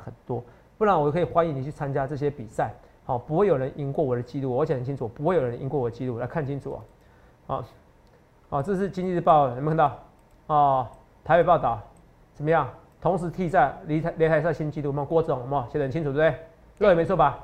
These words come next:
Speaker 2: 对。
Speaker 1: 这是报纸，来，我每天要跟你花个时间臭屁一下，免得你忘记我是谁。七月四号，经济日报，对不对？头版新闻，一百八十二percent就我啊，对不对？
Speaker 2: 对。
Speaker 1: 破纪录，破纪录，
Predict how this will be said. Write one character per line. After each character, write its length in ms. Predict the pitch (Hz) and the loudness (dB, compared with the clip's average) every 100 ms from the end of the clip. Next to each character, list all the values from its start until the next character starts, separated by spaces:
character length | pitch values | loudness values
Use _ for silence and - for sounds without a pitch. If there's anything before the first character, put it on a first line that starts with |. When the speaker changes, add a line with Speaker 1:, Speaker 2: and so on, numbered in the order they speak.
| - | -14
Speaker 2:
对。 180 | 202 - - _ - | -14 -16 -20 _ -2
Speaker 1:
这 100 | 185 | 4
是 40 | |
报 180 | 202 156 | 6 6
纸， 180 | - 117 | 4 -6
来， 140 | 113 - - _ _ - - _ _ _ _ - | -6 -8 -20 _ _ -20 -20 _ _ _ _ -2
我 140 | 170 | 0
每 160 | 160 139 | 2 2
天 80 | |
要 100 | 170 | 2
跟 160 | 160 160 | 2 0
你 60 | 131 | 2
花 160 | 151 | 0
个 100 | 143 | 0
时 140 | 135 131 | -4 -4
间 180 | 139 | -4
臭 140 | 135 139 | -2 -2
屁 160 | 131 | -2
一 20 | 120 | -4
下， 180 | 135 113 - - - - | -4 -6 -12 -20 -20 -4
免 160 | 151 | 0
得 40 | 151 | 2
你 60 | |
忘 160 | 156 185 | 2 0
记 160 | 156 165 | 0 -2
我 140 | 113 | -4
是 100 | 139 | -6
谁。 220 | 113 117 - _ _ _ | -8 -10 -12 _ _ _
七 160 | - 190 | -4 0
月 100 | 202 | 0
四 160 | - | 4
号， 320 | 165 139 - - _ _ _ _ - | 4 2 -2 -20 _ _ _ _ -8
经 140 | 175 | -2
济 60 | 165 | 2
日 20 | |
报， 140 | 165 | 4
对 80 | 160 | 6
不 60 | 160 | 4
对？ 40 | |
头 80 | 156 | 4
版 140 | 156 | 2
新 120 | 139 | 2
闻， 120 | 151 190 | -2 4
一 20 | |
百 100 | 160 | 4
八 120 | 165 | 6
十 40 | |
二 80 | 175 | 4
percent 220 | 156 170 | 4 0
就 80 | 165 | 0
我 180 | 160 127 | 2 2
啊， 120 | 120 | 2
对 80 | 165 | 8
不 20 | |
对？ 160 | 226 202 - - - | 10 10 6 -12 -16
Speaker 2:
对。 200 | 214 196 - | -14 -16 -10
Speaker 1:
破 220 | - 208 180 | 4 4 4
纪 220 | 190 180 | 0 -2
录， 160 | 175 | -2
破 320 | 139 - 214 165 | -4 4 4 4
纪 180 | 180 | 0
录， 160 | 165 147 | -4 -4